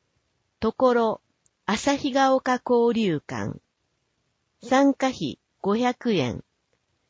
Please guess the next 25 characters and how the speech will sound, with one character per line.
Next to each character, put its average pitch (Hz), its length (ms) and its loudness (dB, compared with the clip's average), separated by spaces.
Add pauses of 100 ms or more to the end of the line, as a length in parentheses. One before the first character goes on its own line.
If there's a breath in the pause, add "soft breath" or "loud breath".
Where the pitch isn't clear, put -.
(440)
そ 233 220 4
の 277 160 6
他、 123 280 -6 (800)
冬 302 240 0
季 180 200 -4
雑 180 360 -2
営 220 240 2
二 233 160 6
区 - 360 -6
持 156 120 -2
参。 143 480 -2 (1300)
問 262 260 2
い 262 80 2
合 247 100 4
わ 233 140 2
せ、 202 380 -2 (480)
市 - 240 2
民 285 300 6
俳 254 320 0
句 247 160 -6
会。 123 340 -8 (1000)
電 233 280 6
話、 202 320 2 (460)
二 277 320 8
一 - 480 -4